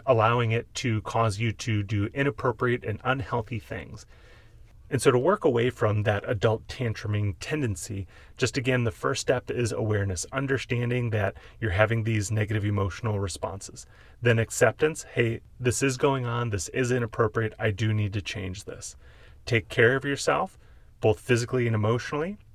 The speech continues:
self-soothing yourself by using some type of deep breathing, cognitive reframing,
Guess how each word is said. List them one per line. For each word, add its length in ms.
self-soothing 680
yourself 560
by 120
using 320
some 180
type 220
of 100
deep 240
breathing, 560
cognitive 520
reframing, 720